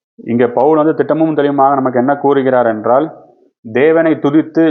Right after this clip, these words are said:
ஜனங்கள் எல்லாரிடத்திலும் தயவு பெற்றிருந்தார்கள், ரட்சிக்கப்பட்டவர்களை கர்த்தர் அனுதினமும் சபையில் சேர்த்து கொண்டார். இந்த வசனம் வந்து ரொம்ப முக்கியமான ஒரு வசனம். தெளிவா அங்க பார்த்துக்கொள்ளுங்க. இங்க ரட்சிக்கப்பட்டவர்களை கர்த்தர் அனுதினமும் ஆலயத்தில் சேர்த்து கொண்டார்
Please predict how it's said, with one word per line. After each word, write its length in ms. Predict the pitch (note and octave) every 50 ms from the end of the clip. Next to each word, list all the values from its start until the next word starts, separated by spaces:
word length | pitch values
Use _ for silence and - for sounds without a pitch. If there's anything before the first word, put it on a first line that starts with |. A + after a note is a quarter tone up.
| B2+ A2+
ஜனங்கள் 380 | G#2 A2+ A#2 C#3 D3 D#3 D3
எல்லாரிடத்திலும் 600 | C3+ C3 C3+ C#3 D3 C#3+ C#3+ C3+ C3 C#3+ C#3+ C#3+
தயவு 260 | B2+ B2 A#2+ C3+ D3 C#3+
பெற்றிருந்தார்கள், 600 | C#3+ C#3+ A#2+ B2 B2 A#2+ A#2+ A2+ A#2 C3+ D3 C3+ - -
ரட்சிக்கப்பட்டவர்களை 1200 | A2+ A2+ A2+ - - - F3+ - G3 F#3 - E3 D#3 - D#3+ D#3 D3+ D3+ D3 D3 C#3+ D3+ E3 F#3+ F#3
கர்த்தர் 420 | F#3+ - C#3 C3+ B2+ - - B3 D#3+
அனுதினமும் 480 | C#3+ C#3 C#3+ C#3 C#3 C#3 C#3 D#3 E3+
சபையில் 440 | - - B2 A2+ A#2+ B2 B2+ B2+ B2+
சேர்த்து 240 | B2+ A#2 A2+ A#2 A#2
கொண்டார். 300 | G#2+ G#2 G2+ G2+ G#2 - -
இந்த 140 | - A2+
வசனம் 240 | G#2+ A2 - - C#3+
வந்து 140 | C#3 D3 C#3+
ரொம்ப 120 | C3+ C3+ C3
முக்கியமான 380 | C3 A#2+ B2 C#3+ C#3+ D3+ D3 D3 C3+
ஒரு 100 | A#2+ A#2
வசனம். 320 | G#2+ - - A2+ G2+ - - _ _ _ _ _ _ _ _ _ _ _ _ _ _ - _ _ _ _
தெளிவா 200 | - A#2+ C3+ D3
அங்க 160 | D3+ C#3 C#3 C3
பார்த்துக்கொள்ளுங்க. 540 | B2 C3 C3+ C3+ C#3 C3 C3+ C3 - D#3+ E3 D#3+ D3+ - - - - - - _ _
இங்க 140 | B2 A#2 A#2
ரட்சிக்கப்பட்டவர்களை 1600 | A#2 A2+ A#2+ - E3 D#3 F3 - E3 D3 C#3+ D3+ D3 D3+ D3 D3 C#3+ D#3 E3+ F3+ F3+ F3+ - - - - - _ - C3 C#3+ E3 D#3+
கர்த்தர் 380 | E3 C#3 C3 C3 - - E3 D#3
அனுதினமும் 520 | C3+ C3 D3 D3+ D3 D3 D3 D3+ D#3 D#3+
ஆலயத்தில் 560 | C#3+ B2+ C3+ D3+ D#3+ E3 D#3+ D#3+ E3 - - -
சேர்த்து 220 | D3 C3+ C3 C#3
கொண்டார் 320 | B2+ C3+ C3+ C3 C3 C3